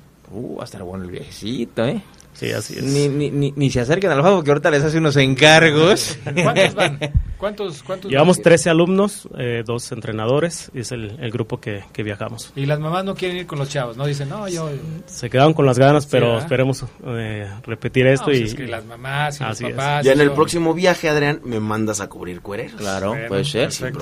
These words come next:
Speaker 4: problema.
Speaker 3: está.
Speaker 1: ¿Dónde tienen su sede aquí en León, profesor?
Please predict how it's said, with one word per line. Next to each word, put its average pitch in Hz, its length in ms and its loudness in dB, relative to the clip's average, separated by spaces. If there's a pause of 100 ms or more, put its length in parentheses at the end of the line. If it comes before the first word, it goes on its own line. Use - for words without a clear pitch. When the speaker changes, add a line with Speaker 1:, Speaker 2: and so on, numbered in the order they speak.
(160)
Speaker 4:
problema. - 60 -6 (180)
Speaker 3:
está. 127 80 -4
Speaker 1:
¿Dónde 226 320 6
tienen 208 260 -2
su 180 140 -4
sede 185 180 0
aquí 180 160 -4
en 175 80 -2
León, 190 260 -4
profesor? 170 340 -8